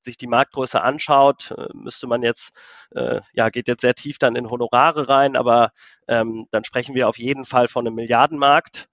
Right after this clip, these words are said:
ähm, der auch, ja, äh, sehr, sehr, sehr hoch im Milliardenbereich, äh, eben, eben liegt. Ähm, und ich glaube, die, ähm, ich, ich, ich bin da im Prinzip ganz, ganz bei dir, dass, ähm, dass, äh,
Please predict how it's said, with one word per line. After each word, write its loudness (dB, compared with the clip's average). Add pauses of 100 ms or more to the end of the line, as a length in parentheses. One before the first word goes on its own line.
ähm, -2 (200)
der 0
auch, -4 (380)
ja, -2 (140)
äh, -8 (280)
sehr, 2
sehr, 0 (240)
sehr -2
hoch -4
im -4
Milliardenbereich, 0
äh, -4
eben, -10
eben -12
liegt. -18 (480)
Ähm, 2
und -4
ich -14
glaube, 4
die, -4 (360)
ähm, 2
ich, -12
ich, -18 (140)
ich -16
bin 0
da 8
im -6
Prinzip -10
ganz, 0
ganz 0
bei 4
dir, 4
dass, 0
ähm, 4 (360)
dass, 0
äh, -8